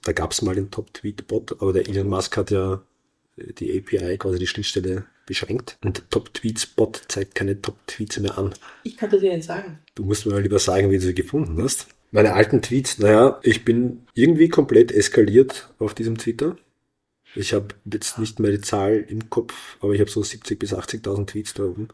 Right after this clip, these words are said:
Speaker 1: in drei Jahren. Ich könnte mir die gar nicht durchlesen. Aber witzigerweise kommen immer wieder in letzter Zeit öfter so ganz alte irgendwo ein paar. Auf einmal ein Like auf einen Tweet aus dem Mai zweiundzwanzig.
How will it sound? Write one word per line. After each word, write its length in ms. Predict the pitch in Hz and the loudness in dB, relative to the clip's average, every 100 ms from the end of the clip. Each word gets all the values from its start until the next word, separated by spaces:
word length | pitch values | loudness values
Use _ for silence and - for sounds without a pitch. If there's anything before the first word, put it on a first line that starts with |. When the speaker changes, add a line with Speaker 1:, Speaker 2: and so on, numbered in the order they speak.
| _ | _
Speaker 1:
in 680 | - 98 95 92 95 95 90 _ - | -4 -2 0 -2 -2 -4 -6 _ -6
drei 240 | 92 90 | -2 -2
Jahren. 280 | 92 98 107 - | -2 -4 -8 4
Ich 420 | 117 101 - - 98 - | 6 6 4 -4 -6 -2
könnte 240 | - 104 - | 2 2 2
mir 60 | |
die 80 | 92 | 0
gar 100 | 87 | 0
nicht 140 | 85 - | -4 -4
durchlesen. 320 | 80 85 87 - _ - | -8 -8 -10 -16 _ 6
Aber 180 | 107 | 8
witzigerweise 400 | 110 131 131 104 | 8 8 6 8
kommen 420 | - 92 123 190 151 | 4 2 2 0 2
immer 220 | 139 160 | 4 4
wieder 160 | 160 | 6
in 80 | 147 | 6
letzter 320 | 107 - - | 4 -2 -2
Zeit 100 | 127 | 0
öfter 440 | - - 151 123 - | -2 4 6 6 4
so 160 | - - | -6 -6
ganz 260 | - 120 - | -6 -6 -6
alte 300 | 98 - 110 | -6 -4 -4
irgendwo 160 | 98 | -2
ein 120 | 90 101 | -4 -4
paar. 400 | - 95 107 107 _ - 60 _ _ - | -8 -6 -8 -12 _ -16 -16 _ _ -12
Auf 120 | - | -6
einmal 300 | 92 95 92 | -4 -2 -2
ein 160 | 92 | -2
Like 380 | 90 87 87 - | -2 -2 -2 -4
auf 320 | 87 - - - | -6 -10 -14 -8
einen 200 | 92 87 | -8 -6
Tweet 280 | - 98 95 | -6 -4 -4
aus 120 | - | -2
dem 100 | 95 | -2
Mai 180 | 82 80 | -2 -4
zweiundzwanzig. 720 | - 82 101 - - - | -4 -4 -6 -10 -16 -18